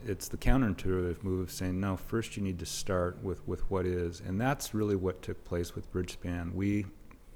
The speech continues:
were given the gift of just week in and week out,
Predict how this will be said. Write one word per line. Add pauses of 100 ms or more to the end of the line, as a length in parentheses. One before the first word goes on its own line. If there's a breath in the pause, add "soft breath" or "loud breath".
(380)
were
given
the
gift (720 soft breath)
of
just
week
in
and
week
out,